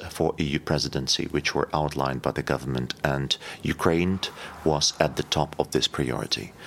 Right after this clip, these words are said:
So this is very important signal, this is very important decision, and we will be working on our side to deliver on reforms and to deliver on implementation of the recommendation.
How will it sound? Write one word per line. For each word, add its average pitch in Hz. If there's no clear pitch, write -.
So 92
this 85
is 92
very 85
important 78
signal, 85
this 78
is 82
very 85
important 76
decision, 82
and 71
we 92
will 87
be 80
working 78
on 82
our 76
side 78
to 90
deliver 87
on 76
reforms 78
and 73
to -
deliver 78
on 73
implementation 78
of 69
the 73
recommendation. 73